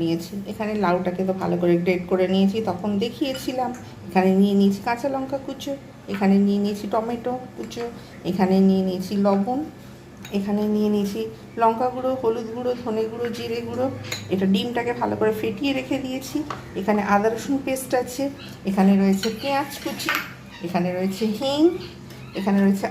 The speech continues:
আলু, আর এইখানে রয়েছে গুঁড়ো গরম মশলা আর আমচুর পাউডার। এই সকল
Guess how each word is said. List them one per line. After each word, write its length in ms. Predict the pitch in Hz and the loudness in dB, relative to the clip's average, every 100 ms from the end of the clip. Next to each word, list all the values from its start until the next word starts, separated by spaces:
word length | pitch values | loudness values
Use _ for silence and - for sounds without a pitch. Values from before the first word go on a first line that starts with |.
| - 226 | 0 2
আলু, 180 | 285 440 - - - - - - - - | 4 4 2 -12 -16 -14 -10 -10 -6 -2
আর 100 | 190 190 - 262 | 0 0 0 2
এইখানে 360 | 330 320 262 214 202 | 2 2 0 0 2
রয়েছে 340 | 196 196 320 415 - - - - 262 | 2 2 0 -2 -4 -16 -16 -2 4
গুঁড়ো 180 | 277 285 | 6 6
গরম 220 | 277 285 277 | 4 6 6
মশলা 360 | 285 285 339 403 415 - - | 4 4 2 2 0 -4 -4
আর 100 | - - 196 | -4 -4 -2
আমচুর 340 | 202 196 190 175 | -2 -2 -4 -4
পাউডার। 320 | 151 131 165 170 - - - 294 | -6 -6 -6 -8 -10 -14 0 2
এই 80 | 294 | 4
সকল 200 | 311 311 | 4 2